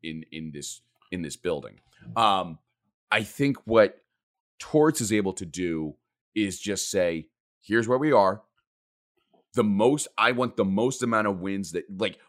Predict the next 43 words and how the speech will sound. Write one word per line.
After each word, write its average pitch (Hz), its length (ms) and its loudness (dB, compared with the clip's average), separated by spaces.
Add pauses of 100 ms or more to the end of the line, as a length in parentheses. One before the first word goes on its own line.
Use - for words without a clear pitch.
what 190 260 6
we 202 140 -2
get 131 300 0
at 101 120 -6
the 98 100 -4
end 107 120 -2
of 92 100 -8
this 98 200 -6
season 104 300 -6
in 95 80 -8
terms 98 220 -8
of 95 160 -10
points 117 340 -2 (300)
is 110 180 -2
the 98 100 2
most 127 380 4
amount 135 300 0
of 120 140 -8
points 117 260 2
that 87 80 -12
they 101 120 -2
could 101 140 -10
have 78 120 -14 (120)
possibly, 104 680 -4 (240)
like, 113 220 4
there's 113 240 0
not 135 220 2
gonna 139 160 -4
be 117 380 -2 (180)
dropped 104 500 -2
points 85 300 -6
somewhere 62 300 -14
is - 100 -20
what 58 80 -14
I'm 57 80 -20
saying. - 240 -20 (220)
Like, 95 120 -2
obviously, 113 520 2
what 87 200 -8
they 98 80 -4
get 104 240 0
in 98 140 -6
points 95 460 -4